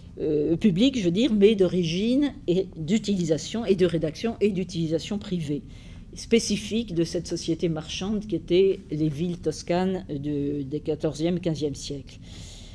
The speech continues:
Ce qu'on appelle en France des livres de raison à la même époque étaient tenus donc dans l'enceinte familiale par le responsable masculin de cette famille,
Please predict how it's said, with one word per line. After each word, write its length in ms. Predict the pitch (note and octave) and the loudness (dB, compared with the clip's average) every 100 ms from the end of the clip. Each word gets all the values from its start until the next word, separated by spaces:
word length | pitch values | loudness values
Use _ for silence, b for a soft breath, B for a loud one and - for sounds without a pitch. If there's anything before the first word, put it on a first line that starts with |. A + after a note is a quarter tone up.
| B B | B B
Ce 220 | - F#3+ | -4 4
qu'on 260 | F#3+ F3+ F3+ | 4 4 2
appelle 320 | E3+ G3 F3 | 4 6 4
en 140 | D#3 | 2
France 380 | D3+ - F3+ D#3+ | -4 -4 -4 -2
des 100 | D#3+ | -2
livres 260 | D#3+ F#3+ D#3 | 0 0 0
de 80 | |
raison 520 | D#3 D3 D3 E3+ A3 E3 | 0 0 0 0 0 0
à 40 | |
la 80 | D3 | -2
même 220 | D3 C#3+ | -2 -4
époque 500 | C#3+ F3+ G#3+ G#3+ - F3 | -4 0 0 -2 -6 -4
étaient 240 | E3 F3+ | 0 0
tenus 400 | - F#3 F#3+ F#3 | 2 2 4 2
donc 260 | D3+ D#3+ D3 | 0 -2 -2
dans 140 | D#3+ | 0
l'enceinte 380 | F#3+ A3 F#3+ E3+ | 0 2 0 2
familiale 580 | D#3+ D3+ D3 D#3+ F3 D#3 | 0 0 2 2 2 0
par 280 | D3 C#3 D3 | -4 -6 -4
le 160 | D3 D3 | -2 0
responsable 920 | F#3 E3+ F3 E3 F3+ E3+ D3+ D3 C#3+ | 0 0 -2 -4 -2 -2 0 0 0
masculin 500 | D3+ E3 F3+ D#3 E3+ | -2 -2 -2 0 0
de 140 | D#3+ | 0
cette 240 | D3+ - - | -4 -6 -8
famille, 540 | D3 C#3+ E3+ A3+ C#4+ | -6 -4 0 0 -2